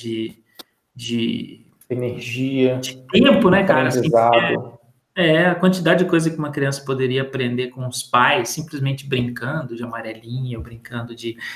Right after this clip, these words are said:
Speaker 1: esses dias estava eu e minha esposa, eu não sei se, não sei se isso é da época de vocês, que eu sou um pouquinho mais velho, né? Mas assim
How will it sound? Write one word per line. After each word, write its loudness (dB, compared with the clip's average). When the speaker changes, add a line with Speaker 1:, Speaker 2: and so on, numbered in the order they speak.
Speaker 1:
esses 4
dias 6
estava 6
eu 6
e 4
minha 4
esposa, 4
eu -12
não 2
sei 6
se, 4
não -4
sei 2
se -2
isso -6
é -2
da 4
época 2
de 0
vocês, 2
que -8
eu -8
sou -6
um -4
pouquinho -4
mais 0
velho, 4
né? 0
Mas 6
assim 4